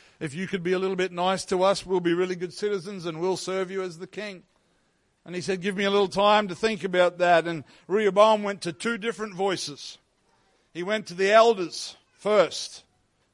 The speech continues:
and he said, "What should I do?" And they said, "Well, you know, they're right. Your dad was tough, and if you will care for them,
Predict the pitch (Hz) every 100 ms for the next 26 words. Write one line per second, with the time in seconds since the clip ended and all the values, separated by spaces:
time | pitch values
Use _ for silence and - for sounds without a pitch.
0 | _ _ _ _ _ 160 160 180 180 202
1 | - 196 196 196 233 190 175 190 - 185
2 | 170 208 233 226 _ _ _ _ 151 175
3 | 202 208 202 214 226 226 190 180 185 208
4 | 226 240 247 185 - 180 135 165 170 151
5 | 185 202 196 180 - 240 240 214 185 165
6 | 156 123